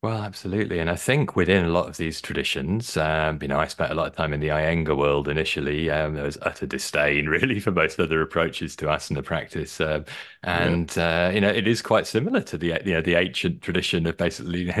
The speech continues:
Speaker 1: <laughs> absolutely savage your rivals by calling them ignorant and, you know,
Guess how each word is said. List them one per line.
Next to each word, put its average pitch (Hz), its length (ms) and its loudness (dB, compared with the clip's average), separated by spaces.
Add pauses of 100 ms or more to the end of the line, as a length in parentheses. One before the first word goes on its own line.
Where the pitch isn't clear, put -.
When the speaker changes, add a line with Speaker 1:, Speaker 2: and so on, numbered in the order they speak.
(220)
Speaker 1:
<laughs> - 160 -16
absolutely 90 640 0
savage 92 500 2
your 87 140 6
rivals 87 560 4
by 80 160 -2
calling 82 340 0
them 82 140 0
ignorant 82 560 0
and, 78 140 -4
you 78 60 -6
know, 78 180 -4